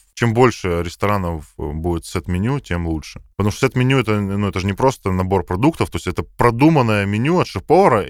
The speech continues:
и там в нем есть какая-то мысль, которую он хочет тебе сказать.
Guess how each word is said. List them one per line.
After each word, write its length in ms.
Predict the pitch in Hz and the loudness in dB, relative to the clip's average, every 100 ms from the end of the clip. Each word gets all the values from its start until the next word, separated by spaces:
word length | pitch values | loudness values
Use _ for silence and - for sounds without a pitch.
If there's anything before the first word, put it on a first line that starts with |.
| 69 _ _ | -10 _ _
и 160 | 101 101 | -6 -6
там 220 | - 95 | -4 -6
в 120 | 85 | -2
нем 220 | 110 131 110 | 0 0 0
есть 120 | - | -2
какая-то 320 | - 104 104 | -4 -2 0
мысль, 340 | 117 160 120 | 0 0 -4
которую 320 | 98 92 101 101 | -6 -2 -2 -2
он 40 | |
хочет 280 | - - - | -4 -6 -6
тебе 120 | 92 | -8
сказать. 400 | - 92 90 | -6 -4 -4